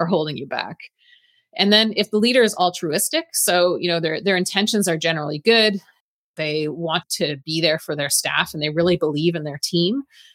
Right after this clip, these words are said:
then you need to tell them they'll be able to harness their team's potential and improve their employees' engagement and well-being.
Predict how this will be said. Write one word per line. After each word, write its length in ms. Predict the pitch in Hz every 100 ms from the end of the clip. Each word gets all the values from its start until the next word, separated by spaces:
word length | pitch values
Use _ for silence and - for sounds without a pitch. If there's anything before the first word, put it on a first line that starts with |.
| _
then 140 | 180
you 80 | 180
need 160 | 214 226
to 100 | -
tell 200 | 196 180
them 180 | 180 170
they'll 180 | 165
be 200 | 160 - 175
able 160 | 190
to 80 | 202
harness 560 | - 156 160 165 165 -
their 180 | 151
team's 380 | 151 - 170 170
potential 640 | - - 143 160 202 214 -
and 80 | 156
improve 460 | 156 - 175 170
their 160 | 151 151
employees' 420 | 156 165 151 147
engagement 560 | 143 139 143 151 143 -
and 80 | 147
well-being. 580 | 139 - 214 185 175